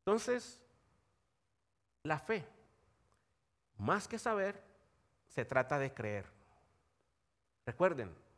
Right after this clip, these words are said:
estos hombres le dijeron a Jesús, "¿Eres tú el único que no sabe, que no entiende lo que está pasando?". Y ellos, y Jesús les cuenta la historia desde el inicio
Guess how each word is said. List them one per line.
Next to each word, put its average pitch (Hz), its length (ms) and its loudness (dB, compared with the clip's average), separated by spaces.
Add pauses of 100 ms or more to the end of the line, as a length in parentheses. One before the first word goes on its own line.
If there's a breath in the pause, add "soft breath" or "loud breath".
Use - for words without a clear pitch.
(320)
estos - 400 0
hombres 208 380 0 (800)
le 135 140 0
dijeron 151 360 0
a 180 40 0
Jesús, 165 480 -2
"¿Eres 262 360 6
tú 302 120 2
el 285 120 6
único 247 640 0 (1400)
que 151 140 2
no 165 120 4
sabe, 185 580 2 (160)
que 147 100 0
no 151 100 2
entiende 175 520 4
lo 139 100 4
que 131 80 -4
está - 200 0
pasando?". 107 560 -4 (1700)
Y 156 160 2
ellos, 160 480 2 (240)
y 151 160 0
Jesús 143 260 2
les 151 140 0
cuenta 147 320 0
la 131 100 2
historia 165 600 2 (200)
desde 113 440 -2 (760)
el 110 140 -2
inicio 135 520 -2